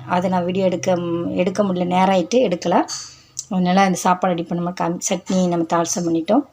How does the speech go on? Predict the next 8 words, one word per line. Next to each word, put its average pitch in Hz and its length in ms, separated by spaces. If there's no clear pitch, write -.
அடுத்து 202 400
மதிய 220 300
சாப்பாடு 202 380
என்னன்னு 196 260
பார்த்தீங்கன்னா, 185 400
வீட்ல 220 320
காய்கறி 220 440
இல்ல. 196 200